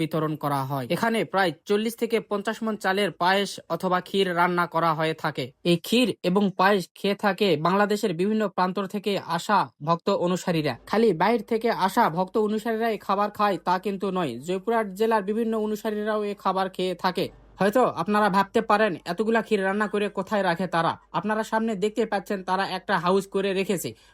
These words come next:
প্রতিটা ক্ষীর রান্না করার পরে এই হাউসে আনে ঢালা হয়, আর এই হাউস থেকেই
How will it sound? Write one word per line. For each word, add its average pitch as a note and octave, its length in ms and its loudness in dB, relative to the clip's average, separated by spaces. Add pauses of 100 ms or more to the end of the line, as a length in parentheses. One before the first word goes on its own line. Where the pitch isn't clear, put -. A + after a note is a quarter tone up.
(120)
প্রতিটা A3+ 400 0
ক্ষীর A3 260 0
রান্না G3+ 280 2
করার G3+ 240 2
পরে G3+ 180 2
এই F3+ 120 2
হাউসে F#3 240 0 (100)
আনে F#3 220 -2
ঢালা E3+ 280 4
হয়, D#3+ 180 4 (140)
আর G#3 160 2
এই F#3+ 80 -2 (100)
হাউস A#3 240 0 (120)
থেকেই A#3 260 -2